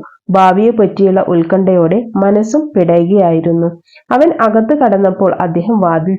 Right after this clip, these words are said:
ചാരി. എന്നിട്ട് അവനെ അരികിലേക്ക് വിളിച്ചു. "ജോസ്, ഇങ്ങ് അടുത്ത് വരൂ. നിന്റെ മനസ്സിലെ ആലോചനകൾ എന്തൊക്കെയാണെന്ന് എനിക്കറിയാം. മകനെ, നീ ആശിക്കുന്നത് പോലെ നിന്നെ തുടർന്ന് പഠിപ്പിക്കണമെന്നാണ് എന്റെയും ആഗ്രഹം.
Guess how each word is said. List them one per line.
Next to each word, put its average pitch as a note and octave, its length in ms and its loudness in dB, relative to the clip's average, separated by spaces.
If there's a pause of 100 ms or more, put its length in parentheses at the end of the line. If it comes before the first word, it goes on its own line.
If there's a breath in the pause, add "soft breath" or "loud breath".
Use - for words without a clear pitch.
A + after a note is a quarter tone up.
ചാരി. D#3+ 360 -2 (240 loud breath)
എന്നിട്ട് F3+ 400 2
അവനെ G3 600 -2
അരികിലേക്ക് F3 580 0
വിളിച്ചു. E3+ 420 -2 (420)
"ജോസ്, G3+ 340 0
ഇങ്ങ് G3+ 220 2
അടുത്ത് F3 280 -2
വരൂ. F#3 280 0 (240 loud breath)
നിന്റെ B3+ 240 4
മനസ്സിലെ A3+ 580 0
ആലോചനകൾ F#3+ 760 0
എന്തൊക്കെയാണെന്ന് F3 1000 0
എനിക്കറിയാം. E3 680 -2 (380 loud breath)
മകനെ, F3+ 440 0 (140)
നീ C4 140 2 (100)
ആശിക്കുന്നത് A#3+ 760 0
പോലെ G3+ 440 -2
നിന്നെ A#3 300 2
തുടർന്ന് A3 400 0
പഠിപ്പിക്കണമെന്നാണ് F#3+ 1040 0 (100)
എന്റെയും F#3 560 0
ആഗ്രഹം. E3+ 460 -2